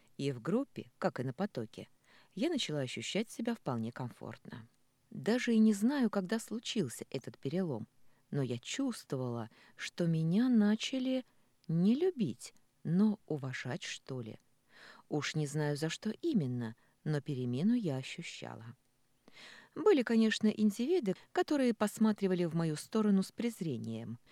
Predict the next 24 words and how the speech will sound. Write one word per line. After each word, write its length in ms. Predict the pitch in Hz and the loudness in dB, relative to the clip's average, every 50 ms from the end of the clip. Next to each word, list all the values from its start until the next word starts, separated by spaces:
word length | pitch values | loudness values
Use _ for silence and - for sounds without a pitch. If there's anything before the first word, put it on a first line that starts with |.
| - - - - - - | -20 -20 -20 -18 -10 -4
но 220 | 269 285 302 294 - | -2 0 0 -2 -2
и 80 | 294 | -2
я 240 | 277 269 269 320 330 294 | -4 -2 0 0 4 4
не 200 | 208 160 147 143 | 4 4 4 0
искала 360 | - - - - 165 156 156 | -2 -4 -4 -2 0 0 0
их 280 | - - 170 170 156 | -2 -2 -4 -4 -2
дружбы, 540 | 139 185 190 165 123 117 - - - - - _ _ _ _ _ _ _ | -2 -2 -2 -2 -4 -8 -12 -12 -14 -14 -14 _ _ _ _ _ _ _
а 100 | - 392 | 0 0
потому 380 | - 381 - 349 320 302 302 277 | 0 2 2 2 4 4 6 6
мне 220 | 254 240 233 214 | 8 8 8 6
было 240 | 170 185 185 175 175 | 6 4 4 4 2
фиолетово. 760 | - - 170 170 151 135 113 - - - - 120 - - - - _ _ _ _ _ _ _ _ _ - | 0 0 -4 -2 -2 -2 -4 -6 -10 -12 -14 -14 -14 -16 -18 -20 _ _ _ _ _ _ _ _ _ -6
Как 180 | - 156 143 | -4 -4 -4
когда-то 400 | - - 131 135 156 151 156 - | -2 -6 -6 -4 -4 -6 -4 -6
сказала 400 | 131 - - 147 127 147 143 143 | -10 -6 -6 -6 -4 -2 -4 -2
мне 160 | 139 139 139 156 | -2 -2 -2 -2
мама: 420 | 190 262 302 277 170 113 - - _ _ - _ _ _ _ _ _ _ _ _ _ - | -2 -2 0 -2 -2 -4 -4 -12 _ _ -20 _ _ _ _ _ _ _ _ _ _ -6
«Ты 120 | 294 285 | -4 -2
не 120 | 277 269 | -2 -2
расписной 540 | 269 262 240 - - 247 220 - 240 247 240 | -2 -4 -6 -8 -8 -8 -4 0 2 2 2
пряник, 500 | 220 - 226 254 294 247 151 107 - - - | 2 0 0 0 2 0 0 -2 -2 -10 -18
чтобы 320 | - - - - 139 139 135 | -16 -14 -6 -6 -4 -4 -4
всем 260 | - - - 139 139 | -6 -4 -4 -2 -2
нравиться». 600 | 147 160 170 147 - - - - - - 123 120 | 0 -2 -2 -4 -6 -8 -14 -18 -18 -18 -18 -18